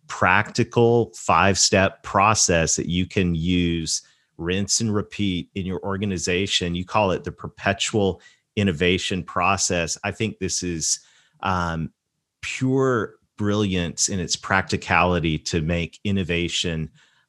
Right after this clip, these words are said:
um, a part of the culture. Walk us through, uh, you know, and, and I know you can only do so much here in the few minutes we have remaining, but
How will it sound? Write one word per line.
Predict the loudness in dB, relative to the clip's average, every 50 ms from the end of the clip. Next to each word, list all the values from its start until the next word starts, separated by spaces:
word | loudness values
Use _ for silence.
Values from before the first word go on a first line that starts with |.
| _ -4
um, | 0 0 0 0 -2 -4 -6
a | -10
part | -12 -4 -2 0 2 2
of | 2 0
the | -2 -4
culture. | -6 -6 -4 -2 -2 -2 -2 -4 -2 -2 -2 -2 -4 -6 -10 _ _ _ _ _ _ -4
Walk | -2 0 2 0 0 0 0
us | 0 0 0 -2
through, | 0 0 0 2 2 4 4 2 2 2 0 0 -2
uh, | -2 0 0 0 0 0 -2 -4 -6 -8 -6
you | -4 -4 -2
know, | 0 0 0 -2
and, | -2 -2 -2
and | 0 0 2
I | 2 2
know | 4 4 4
you | 2 2
can | 2 2
only | 2 2 0 0
do | -2 -4 -4
so | -2 -2 0 2 2 2 2
much | 2 2 0 0 -2 -4 -4
here | -4 -2 -2 0 0
in | 0 0
the | -2
few | -4 -4 -2 -2
minutes | 0 0 0 -2 -2 -2
we | 0 0
have | 2 2 0 0
remaining, | -2 -2 0 0 0 0 0 0 0 -2 -2 -2
but | 0 0 0 -2 -4